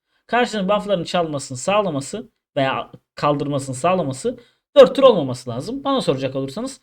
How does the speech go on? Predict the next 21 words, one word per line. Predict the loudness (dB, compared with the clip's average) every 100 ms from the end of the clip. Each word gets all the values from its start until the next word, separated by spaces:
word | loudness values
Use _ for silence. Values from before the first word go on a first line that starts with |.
| _ _ _ _
olması | 10 10 6 0 0 -4
gereken | 2 4 4 2
üç | 2 0 -4
turdu. | -8 -8 -14 _ _ _ _
Çünkü | -4 -2
üç | -2 -4 0
turda | 2 2 2
bir |
yapılabilen | 2 2 0 -2 0 0 -2 0
alan, | 4 6 4 2 -6 -20 _ _ _ _ -2
e, | 0
max | 2 0 2
H | 2
P | 4
vuran | 0 0 0
karakterler | 0 2 2 4 4 2
bile | 0
var | 0
Marius | 0 -2 -4 -8
gibi. | -16 -16 -16
Yani | -16